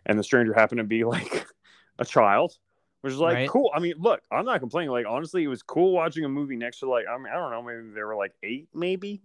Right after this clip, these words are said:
Speaker 1: I don't know. And, uh, like, they had some big reactions to a lot of the stuff during the movie. That was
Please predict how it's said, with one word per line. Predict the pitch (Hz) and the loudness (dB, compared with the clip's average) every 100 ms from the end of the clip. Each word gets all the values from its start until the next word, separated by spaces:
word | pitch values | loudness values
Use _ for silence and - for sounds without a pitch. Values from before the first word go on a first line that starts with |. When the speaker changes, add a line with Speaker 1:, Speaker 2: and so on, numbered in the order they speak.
| - | -6
Speaker 1:
I | 107 | -4
don't | 127 123 | -2 -2
know. | 104 - - - - - | -4 -8 -20 -20 -14 2
And, | 113 117 117 | 4 6 4
uh, | 110 104 98 95 92 | 4 4 2 0 2
like, | 120 120 | 4 6
they | 151 | 6
had | 156 131 | 4 0
some | 117 95 - - | -4 -8 -12 -2
big | 147 147 131 | 0 0 0
reactions | 117 123 120 117 - 104 - | 0 2 2 -2 -8 -12 -8
to | 113 | -4
a | 101 | 0
lot | 101 | -2
of | 107 | -2
the | 110 | -4
stuff | - 104 | 0 0
during | 113 107 101 | 0 -4 -2
the | |
movie. | 107 117 104 92 | -2 0 -2 2
That | 110 110 | 4 4
was | 131 107 | 2 -2